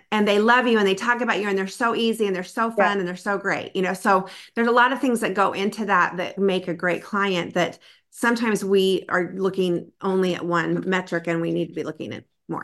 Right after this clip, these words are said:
Speaker 2: That, that's right. And just a little further on that is the assumption that I was making that my big spenders were the ones who needed all my attention, that even if they were a lot of work and a pain in the butt, I needed to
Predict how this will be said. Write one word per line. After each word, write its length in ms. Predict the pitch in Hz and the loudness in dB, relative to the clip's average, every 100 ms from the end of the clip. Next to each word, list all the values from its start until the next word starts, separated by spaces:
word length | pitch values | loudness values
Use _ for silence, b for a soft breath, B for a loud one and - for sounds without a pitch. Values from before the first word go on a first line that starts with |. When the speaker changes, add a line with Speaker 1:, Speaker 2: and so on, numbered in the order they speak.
| 247 | 2
Speaker 2:
That, 220 | 285 - | 2 2
that's 280 | 233 311 311 | 4 4 6
right. 220 | 330 294 - | 4 4 6
And 160 | 226 | 6
just 180 | 254 277 | 6 4
a 40 | |
little 300 | 247 254 302 | 2 4 2
further 440 | 302 - 262 240 233 | 0 -2 0 2 4
on 180 | 220 208 | 2 2
that 300 | 208 214 - | 0 0 -4
is 280 | 214 214 202 | -4 -4 -4
the 120 | 220 | -2
assumption 480 | 208 202 240 233 233 | -2 -2 -4 -2 -2
that 120 | 214 | 2
I 160 | 202 269 | 2 2
was 240 | 311 - | 0 0
making 400 | 208 190 190 196 | -2 -4 -4 -6
that 120 | 190 | -4
my 140 | - 196 | -2 -2
big 300 | 185 214 202 | 2 0 0
spenders 840 | - - 226 254 220 180 185 170 | -8 -2 0 2 2 0 -2 -4
were 100 | 196 | -6
the 100 | 185 | -2
ones 320 | 190 202 196 | 0 0 0
who 100 | 208 | -2
needed 320 | 185 185 185 | -2 0 0
all 140 | 180 180 | 0 0
my 140 | 175 | 0
attention, 560 | 180 180 226 226 - 175 | -4 -4 -2 0 -2 -4
that 180 | 175 180 | -2 0
even 180 | 190 202 | 2 2
if 120 | 196 | 0
they 120 | 196 | -2
were 160 | 185 180 | 0 0
a 80 | |
lot 260 | 180 185 185 | 2 4 2
of 60 | 190 | 2
work 340 | 202 208 202 | 2 2 0
and 100 | 185 | -8
a 40 | 170 | -10
pain 280 | - 196 185 | -6 -2 -2
in 60 | |
the 80 | 175 | -2
butt, 420 | 165 220 208 196 - _ _ _ _ _ _ _ _ | 0 2 2 0 -6 _ _ _ _ _ _ _ _
I 200 | 185 208 | 2 4
needed 400 | 214 208 208 196 | 6 6 4 0
to 360 | - 196 185 | -2 -2 -2